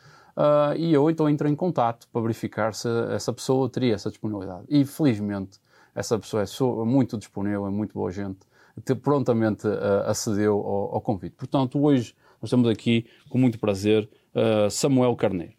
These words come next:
O Samuel Carneiro, passa aqui a apresentação, mineiro, profissional dedicado, curioso e entusiasta por tecnologias disruptivas, graduado em, eh, em Engenharia Geológica pela Universidade Federal de Ouro Preto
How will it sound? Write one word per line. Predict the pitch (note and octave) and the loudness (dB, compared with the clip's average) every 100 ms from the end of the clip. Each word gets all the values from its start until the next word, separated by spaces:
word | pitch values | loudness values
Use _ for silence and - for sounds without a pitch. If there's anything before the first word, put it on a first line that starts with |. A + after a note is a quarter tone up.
| - | -6
O | C#3 | -2
Samuel | - D#3 D3+ C#3 | 0 2 2 2
Carneiro, | C#3+ C3+ D#3 D3 | 2 4 4 2
passa | A#2 A2+ | -2 -4
aqui | - | -2
a | A#2 | -2
apresentação, | A#2 A2 - G#2+ - C3 A#2 | 0 -4 -4 -2 0 0 0
mineiro, | A#2+ A#2+ B2 C3+ A#2+ | 2 2 2 0 -2
profissional | A2 - A2+ A2+ A2 G#2+ | -6 -8 -6 -2 0 0
dedicado, | G#2 G2 A#2 A#2 A2 - - - - | -2 -2 2 2 0 -8 -20 -20 0
curioso | C#3+ B2+ C#3+ B2 | 4 6 6 4
e | A#2+ | 0
entusiasta | A2 G#2+ A2 A2 - | 0 0 2 0 -2
por | G#2+ G2 | -8 -4
tecnologias | A#2 - G#2+ G2+ G#2+ G2+ | -4 -2 -4 -2 -4 -4
disruptivas, | G2+ G2 G#2 - D3 C#3 C3+ - _ _ - - | -6 -10 -8 0 2 2 -4 -12 _ _ -20 -8
graduado | B2 C3 A2+ A#2+ A2+ | 0 2 4 2 2
em, | A2 A2 | 2 2
eh, | A2+ G#2+ G#2+ G#2+ | 0 0 0 0
em | A2+ A#2 G#2+ | 0 0 2
Engenharia | G2+ G#2 G#2+ A2+ | 0 0 2 2
Geológica | G2+ G2+ G#2+ G#2 G#2 | 2 0 0 0 -6
pela | A2+ G#2+ | -2 0
Universidade | G#2 F#2 G#2 G2 | 0 -2 -2 -2
Federal | - G#2+ G2+ | -4 -4 -2
de | F#2+ | -2
Ouro | G2+ G#2+ | -4 -2
Preto | A#2+ A#2+ _ | -2 -2 _